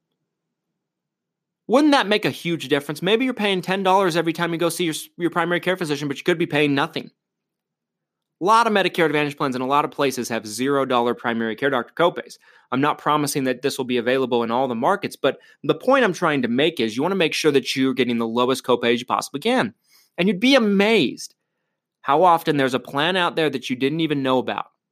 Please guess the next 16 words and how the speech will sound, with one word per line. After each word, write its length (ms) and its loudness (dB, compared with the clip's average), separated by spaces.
with 160 0
a 80 0
good 260 2
insurance 460 -2
company 280 -4
that's 180 -6
a 40 -6
perfect 400 -4
fit 220 -2
for 80 -4
you 180 2
that 140 0
can 180 -4
lower 400 2
these 180 -2
copays. 460 -4